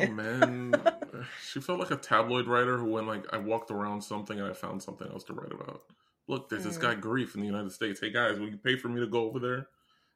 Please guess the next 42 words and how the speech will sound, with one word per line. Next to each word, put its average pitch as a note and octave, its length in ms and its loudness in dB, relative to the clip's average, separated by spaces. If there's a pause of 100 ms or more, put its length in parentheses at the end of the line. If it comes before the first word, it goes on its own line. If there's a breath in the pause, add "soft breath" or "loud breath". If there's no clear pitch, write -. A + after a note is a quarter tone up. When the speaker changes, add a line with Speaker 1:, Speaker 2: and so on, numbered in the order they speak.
(100)
Speaker 1:
and G#2 120 -8
talk A#2 220 2
to D#3 120 2
Speaker 2:
Mm-hmm, - 120 4
Speaker 1:
him?" G#3+ 160 4
Speaker 2:
mm-hmm. - 1120 -8
Speaker 1:
Like, - 320 -8
that's C3 220 -6
what E3 100 -6
that D3 100 0
f-, - 120 -12
Speaker 2:
Gotcha. F3 300 -2
Speaker 1:
that - 60 -6
whole A#2+ 120 -4
setup - 340 -6
felt - 340 -8
like. - 200 -12 (1000)
It's G#3 120 -4
Speaker 2:
Mm-hmm. D3+ 60 -2
Speaker 1:
like, G#2 100 -4
we B2 120 0
need D3+ 240 2
somebody C3 440 0
to A2 80 0
draw G#2+ 300 -2
Grief C3+ 340 0
into A#2+ 300 0
this A#2+ 280 -2
side A#2 220 -2
of A2 80 -4
the G#2+ 80 -8
story G2+ 460 -2
so G#2 140 -4
that F#2+ 160 -8
Janice C3 380 -2
and A2 100 -12
Grief A#2+ 220 -6
could G2+ 120 -10
eventually G#2 500 -8
meet. - 280 -8 (1080)
Speaker 2:
Okay. F#3 420 -2
Speaker 1:
Beth, - 520 6